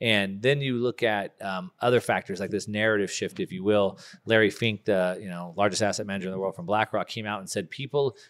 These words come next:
are running to Bitcoin for safety." like, to hear him come out and say that.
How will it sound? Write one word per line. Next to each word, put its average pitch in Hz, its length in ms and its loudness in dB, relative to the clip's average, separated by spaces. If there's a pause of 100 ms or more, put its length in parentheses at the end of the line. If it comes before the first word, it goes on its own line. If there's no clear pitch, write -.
(100)
are 107 160 0
running 123 320 -2
to 107 80 0
Bitcoin 117 500 -4
for 78 160 -12
safety." - 840 -2 (760)
like, 101 180 -2
to 107 60 -6
hear 160 280 6
him 143 180 0
come 131 200 -4
out 120 180 -2
and 95 100 -6
say 135 400 4
that. 90 380 2